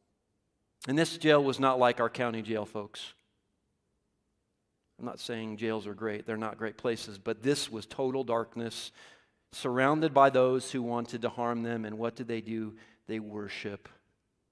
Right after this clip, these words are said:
It's counterintuitive, it's counterhuman, but they worship. Why did they sing? Here's why they sang, I believe.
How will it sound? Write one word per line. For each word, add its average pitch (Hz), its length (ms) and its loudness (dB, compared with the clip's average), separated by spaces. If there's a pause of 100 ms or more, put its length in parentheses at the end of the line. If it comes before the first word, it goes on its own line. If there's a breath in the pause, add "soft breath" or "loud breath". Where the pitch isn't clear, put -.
(1300)
It's - 140 -10
counterintuitive, 131 1000 2
it's 117 160 -4
counterhuman, 127 800 0
but 120 180 -2
they 117 140 0
worship. 117 760 -4 (240 loud breath)
Why 143 220 8
did 147 200 4
they 139 120 6
sing? 139 400 0
Here's 147 220 0
why 143 240 6 (500 soft breath)
they 131 140 4
sang, 127 340 0
I 107 120 2
believe. 104 380 -6